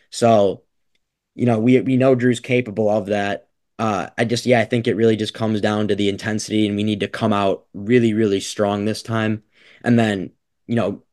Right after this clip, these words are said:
outside of coming out strong, you gotta hold on to that lead, 'cause that's another thing we've struggled to do in the games that we have come out strong. But, uh, I just have a quick question for you, Hirsch, actually.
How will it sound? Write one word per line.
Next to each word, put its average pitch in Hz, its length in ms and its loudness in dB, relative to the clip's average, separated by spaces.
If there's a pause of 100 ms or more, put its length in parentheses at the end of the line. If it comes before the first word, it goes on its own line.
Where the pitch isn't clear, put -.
(100)
outside 131 320 0
of 120 80 -4
coming 120 240 -2
out 107 160 -4
strong, 107 340 -4
you 98 80 -6
gotta 110 260 0
hold 120 280 2
on 113 220 0
to 104 60 2
that 95 240 -2
lead, 98 240 0
'cause 98 120 -10
that's 104 180 -2
another 101 240 -2
thing 95 180 -6
we've 95 260 -4 (360)
struggled 123 440 2
to 120 100 -2
do 117 160 4
in 110 80 2
the 110 80 0
games 110 380 -2
that 104 200 -4
we 107 120 -2
have 120 260 -2
come 101 140 -8
out 95 180 -8
strong. 95 400 -6
But, 101 420 -2 (800)
uh, - 160 0
I 135 80 2
just 143 120 -4
have 156 100 0
a 135 60 -4
quick 147 160 0
question 139 360 0
for 104 120 -8
you, 110 200 2
Hirsch, 98 260 -2
actually. 101 560 -4